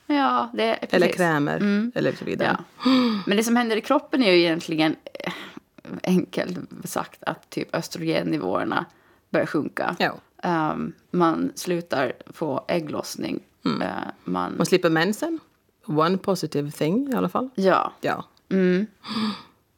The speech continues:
Speaker 2: Och sen
Speaker 1: Exakt.
Speaker 2: är det ju det också, just i och med att det här öst-, östrogenet också sjunker, så det påverkar ju sådana saker som man kanske inte...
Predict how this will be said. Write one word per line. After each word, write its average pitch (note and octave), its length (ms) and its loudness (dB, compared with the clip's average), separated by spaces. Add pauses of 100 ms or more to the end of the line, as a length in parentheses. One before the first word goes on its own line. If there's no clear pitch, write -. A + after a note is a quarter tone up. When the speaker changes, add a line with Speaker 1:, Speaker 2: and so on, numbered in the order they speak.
(300)
Speaker 2:
Och - 80 -20
sen - 80 2
Speaker 1:
Exakt. F#3+ 240 2
Speaker 2:
är F#3 60 2
det F3+ 100 4
ju F3+ 80 6
det D#3+ 140 2
också, D#3+ 200 0
just F#3+ 240 2
i F#3+ 120 4
och F#3 40 2
med E3+ 100 2
att E3 60 -4
det E3+ 120 0
här E3+ 200 0
öst-, - 180 -6 (200)
östrogenet F3+ 640 2
också - 240 -6
sjunker, F#3 460 0
så D#3+ 180 0 (460)
det F#3 140 4
påverkar F#3 520 4
ju D#3 40 0
sådana D#3+ 260 0
saker D3+ 280 -2
som B2 380 -4
man D3+ 240 0
kanske D#3 220 -2
inte... D3 280 -2